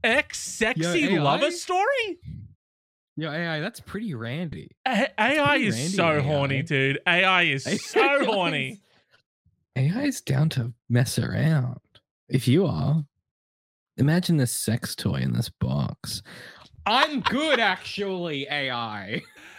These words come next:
Speaker 1: Hey, hey, guys, really quick. So what we're gonna do is today, um, thank you all for coming in. Uh,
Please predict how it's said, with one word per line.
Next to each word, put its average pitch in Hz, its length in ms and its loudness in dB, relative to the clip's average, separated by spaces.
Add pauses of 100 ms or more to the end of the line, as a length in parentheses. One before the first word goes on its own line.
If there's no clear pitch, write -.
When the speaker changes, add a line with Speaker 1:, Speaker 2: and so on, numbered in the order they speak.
(120)
Speaker 1:
Hey, 247 440 2
hey, 262 160 0
guys, 233 320 0
really 302 160 -6
quick. 151 260 -2
So 220 180 -4
what 277 140 -2
we're 359 100 -6
gonna 311 160 -6
do 170 260 0
is 135 180 0
today, 151 680 2
um, 147 240 2
thank 175 220 0
you 175 80 2
all 147 40 4
for 139 120 -10
coming 131 260 -6
in. 117 160 -4 (460)
Uh, 170 220 4